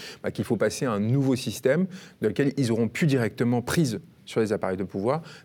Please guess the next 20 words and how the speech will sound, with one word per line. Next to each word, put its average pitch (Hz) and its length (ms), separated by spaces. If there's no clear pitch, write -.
parce 120 180
que - 80
les 101 100
représentants, 98 600
en 104 80
fait, 123 220
ne 98 80
sont 95 160
pas 123 120
si - 180
utiles 127 340
ou 101 80
si - 140
efficaces 123 360
que - 100
ce - 100
que 101 100
l'on 98 100
disait 98 240
jusqu'alors. 95 400